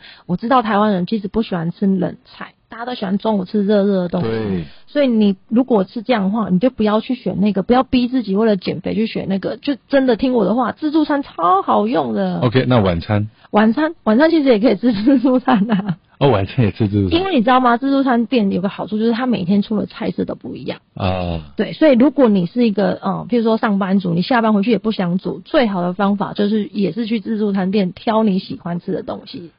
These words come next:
Speaker 2: 所以总归一句话。
Speaker 1: 对。
Speaker 2: 我们吃东西的顺序。
Speaker 1: 顺序跟挑的食物。
Speaker 2: 应该是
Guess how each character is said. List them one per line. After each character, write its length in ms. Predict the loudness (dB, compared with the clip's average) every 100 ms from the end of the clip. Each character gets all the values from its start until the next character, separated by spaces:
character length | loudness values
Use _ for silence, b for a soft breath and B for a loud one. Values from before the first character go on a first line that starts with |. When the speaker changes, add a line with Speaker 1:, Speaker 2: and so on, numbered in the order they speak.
| _
Speaker 2:
所 160 | 0 0
以 80 | 0
总 300 | -6 -4 -2
归 240 | 2 4
一 20 | 2
句 240 | 0 0
话。 220 | 0 -4 -8 _ -8
Speaker 1:
对。 180 | -8 -10 _ _ _
Speaker 2:
我 100 | -2
们 240 | 2 0 -2
吃 280 | -12 -6 -4
东 240 | -2 -2 -2
西 180 | -2
的 120 | -4 -6
顺 300 | -4 -4 -4
序。 200 | -8 -12 _
Speaker 1:
顺 360 | -6 0 2 2
序 220 | 2 0
跟 240 | 2 2
挑 200 | 2 0
的 120 | 0 -2
食 280 | -6 -2 2
物。 20 |
Speaker 2:
应 280 | 2 2 0
该 280 | -2 0 0
是 400 | 2 2 0